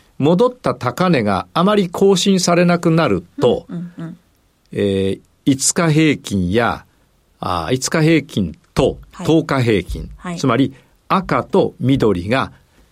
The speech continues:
Speaker 1: う-、要するに下がって戻り、下がって戻りなんだけど、高値をなかなかちょっとしか更新しないと、
Speaker 2: はい。
Speaker 1: ちょ-、えーと、直近の五日移動平均線赤と、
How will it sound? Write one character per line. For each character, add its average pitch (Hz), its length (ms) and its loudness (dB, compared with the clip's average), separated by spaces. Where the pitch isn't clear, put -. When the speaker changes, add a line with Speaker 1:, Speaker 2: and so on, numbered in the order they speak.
Speaker 1:
う-、 160 100 -6
要 165 160 2
す 160 100 -2
る 135 60 0
に 117 60 -2
下 180 180 -2
が 233 80 2
っ - 80 -4
て 175 100 -2
戻 135 220 2
り、 120 80 4
下 160 120 0
が 196 100 0
っ - 60 -4
て 151 100 0
戻 123 240 2
り 139 100 2
な 117 120 2
ん 104 60 0
だ 95 120 -2
け 113 120 -6
ど、 175 340 2
高 220 280 0
値 226 80 4
を 135 80 4
な 117 100 0
か 160 100 0
な 156 120 0
か 156 220 -2
ち - 80 0
ょ - 20 2
っ 240 40 -16
と 131 120 0
し - 60 -6
か 104 120 -2
更 113 180 0
新 117 160 -4
し 117 120 -2
な 104 140 0
い 80 80 -6
と、 135 140 0
Speaker 2:
は - 100 -6
い。 90 120 -14
Speaker 1:
ち - 100 -4
ょ-、 175 140 -2
え 143 160 4
ー 135 60 2
と、 135 180 -2
直 165 180 0
近 208 260 2
の 196 180 4
五 - 360 -4
日 175 120 2
移 170 120 4
動 151 200 4
平 127 140 2
均 120 240 -2
線 110 300 -2
赤 135 260 -4
と、 - 360 -2